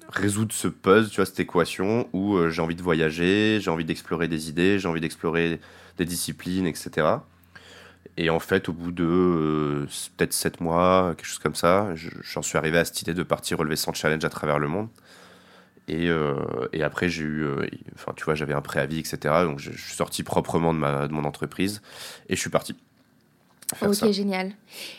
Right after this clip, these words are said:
Speaker 2: Et du coup, qu'est-ce que tu tires comme apprentissage de justement cette première phase de création de contenu sur, euh, les mécanismes de l'apprentissage ?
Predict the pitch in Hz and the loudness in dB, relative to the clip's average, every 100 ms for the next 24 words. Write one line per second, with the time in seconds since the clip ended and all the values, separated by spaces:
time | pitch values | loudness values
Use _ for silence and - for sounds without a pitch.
0 | - 240 214 277 359 302 269 - 226 208 | 0 4 6 6 6 6 4 2 0 0
1 | 285 311 269 214 208 240 220 214 254 302 | 2 2 4 4 6 2 2 4 8 8
2 | 233 208 208 247 269 254 202 - 247 233 | 8 2 4 4 4 2 2 4 4 4
3 | - 262 254 214 214 214 220 214 214 233 | 6 6 8 4 2 2 2 0 0 2
4 | 285 - 269 277 220 196 208 247 214 233 | 2 2 4 6 8 8 8 6 4 2
5 | 247 190 185 180 190 - 202 196 185 | 0 2 2 2 -2 -2 -2 -2 -4